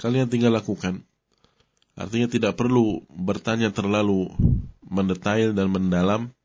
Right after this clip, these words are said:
sehingga akhirnya menyulitkan dirimu sendiri. Kata Nabi sallallahu alaihi wasallam, "Fa innama halaka man kana qablakum." Karena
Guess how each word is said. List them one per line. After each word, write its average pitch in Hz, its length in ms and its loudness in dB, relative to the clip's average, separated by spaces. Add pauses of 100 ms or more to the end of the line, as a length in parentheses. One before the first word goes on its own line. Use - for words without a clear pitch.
(200)
sehingga 98 480 -2
akhirnya 107 480 -2 (800)
menyulitkan 113 640 0
dirimu 127 320 2
sendiri. 135 480 -6 (1600)
Kata 101 240 -6
Nabi 127 160 0
sallallahu 123 240 -4
alaihi - 80 -6
wasallam, 139 240 -4
"Fa 120 160 -2
innama 160 320 -2
halaka 127 400 0
man 107 160 -4
kana 107 320 -4
qablakum." 92 640 -2 (960)
Karena 110 480 0